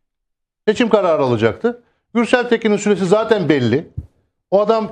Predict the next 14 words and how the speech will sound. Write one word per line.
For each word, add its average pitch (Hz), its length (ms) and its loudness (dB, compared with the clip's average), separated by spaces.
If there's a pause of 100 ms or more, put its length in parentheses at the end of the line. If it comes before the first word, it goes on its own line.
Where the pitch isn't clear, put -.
e, 185 340 0
bu 208 100 0
partiye 208 340 0
hizmet 180 380 0
etmiş. 190 460 -4 (680)
Bu 156 120 2
adamın 180 340 0
her 196 260 0
kademesinde 180 640 0
bulunmuş 180 460 0
bir 202 60 2
insan 190 500 0
Gürsel 113 320 0
Tekin. 90 220 -12